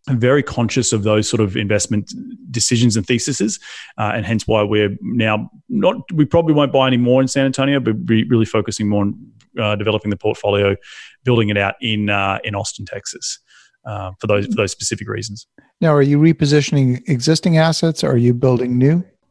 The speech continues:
Speaker 1: That is correct. Yeah, re-, re-, repositioning existing assets with the focus on looking at after the next downturn where potential higher and better use, meaning you can go double the density on, on some of these, um,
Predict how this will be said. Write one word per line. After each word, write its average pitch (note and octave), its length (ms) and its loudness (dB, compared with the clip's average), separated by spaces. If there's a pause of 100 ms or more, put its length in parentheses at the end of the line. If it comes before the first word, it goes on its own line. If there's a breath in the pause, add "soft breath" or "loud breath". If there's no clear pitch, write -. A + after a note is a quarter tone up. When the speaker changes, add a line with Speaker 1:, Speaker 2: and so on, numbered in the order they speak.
(100)
Speaker 1:
That B2+ 180 0
is A#2 80 0
correct. G2+ 240 -2
Yeah, A#2 80 2
re-, C3 160 2
re-, D3 160 2
repositioning C3+ 560 2
existing A2+ 320 0
assets A2 380 -2 (240 loud breath)
with D3 260 0
the D3 80 0
focus C#3+ 560 0
on B2 180 -2
looking B2 380 2
at - 300 -6
after D3 420 -2
the D3 140 2
next D3 280 -2
downturn C#3+ 640 0 (300 loud breath)
where A#2 280 4
potential A#2+ 760 0 (300 loud breath)
higher B2 300 2
and A#2 240 -2
better A2 200 0
use, G#2 500 0
meaning G#2+ 180 2
you G2+ 80 0
can G#2+ 120 0
go G2+ 100 0
double G#2 300 0
the G#2 80 -6
density B2+ 500 0
on, B2 280 2
on A#2+ 120 0
some A#2 160 -2
of A#2+ 60 0
these, A#2 360 0
um, A2+ 460 -2